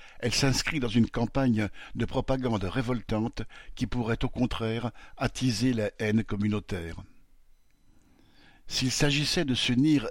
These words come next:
derrière des valeurs universelles, pourquoi les organisateurs ont-ils seulement dénoncé l'antisémitisme ? Pourquoi ne pas dénoncer aussi les provocations et les agressions contre les musulmans ou les arabes que ni le gouvernement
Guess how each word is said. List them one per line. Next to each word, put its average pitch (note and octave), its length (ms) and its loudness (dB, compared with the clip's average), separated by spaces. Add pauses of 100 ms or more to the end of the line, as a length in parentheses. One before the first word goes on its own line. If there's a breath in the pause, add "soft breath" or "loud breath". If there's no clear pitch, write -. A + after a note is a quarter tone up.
derrière A#2 340 0
des A2 100 0
valeurs A2 360 -2
universelles, A2 640 -2 (540 loud breath)
pourquoi E3 320 0
les B2 180 4
organisateurs A#2 720 2
ont-ils G#2+ 220 -2
seulement A#2+ 420 4
dénoncé A2+ 580 0 (220 loud breath)
l'antisémitisme ? G2+ 1000 -4 (800 loud breath)
Pourquoi C#3 400 2
ne A#2+ 100 6
pas A2 160 0
dénoncer A#2+ 560 2
aussi C3+ 460 -4 (260 loud breath)
les G#2+ 120 2
provocations C3 760 0
et A#2 60 -4
les A2 200 0
agressions C3 460 0
contre A2+ 240 -6
les G#2 100 -2
musulmans A#2+ 600 4
ou A#2 80 -2
les G#2+ 220 2
arabes A2+ 420 -2 (440 loud breath)
que B2 100 0
ni C#3 180 6
le C#3+ 80 8
gouvernement A#2+ 800 4